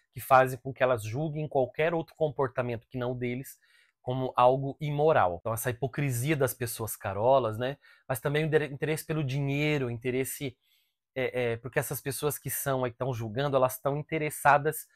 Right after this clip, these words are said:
muito no dinheiro. A Perpétua, por mais que internamente ela julgue a irmã, ache a irmã saidinha, costumes que não são muito cristãos, ela não desagarra, né, do dinheiro que a,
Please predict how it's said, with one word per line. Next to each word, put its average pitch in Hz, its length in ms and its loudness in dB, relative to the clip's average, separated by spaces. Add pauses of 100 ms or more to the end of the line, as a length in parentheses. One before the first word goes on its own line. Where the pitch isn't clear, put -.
(280)
muito 151 300 0
no 131 140 -2
dinheiro. 117 280 -2
A 110 40 -2
Perpétua, 135 720 0 (260)
por 135 120 -2
mais 143 240 2
que - 120 -14
internamente 127 640 0
ela 123 160 4
julgue 120 380 -4
a 110 40 -6
irmã, 135 420 -2 (400)
ache 120 240 -2
a - 20 0
irmã 120 160 -2
saidinha, 123 720 -2
costumes 131 760 -6 (360)
que - 80 -8
não 135 180 0
são 127 260 0
muito 127 240 -6
cristãos, 135 720 -4 (340)
ela 131 380 6
não 156 220 0
desagarra, 151 760 4
né, 135 240 -2
do 135 160 -8
dinheiro 139 720 -4
que - 120 -6
a, 147 140 -2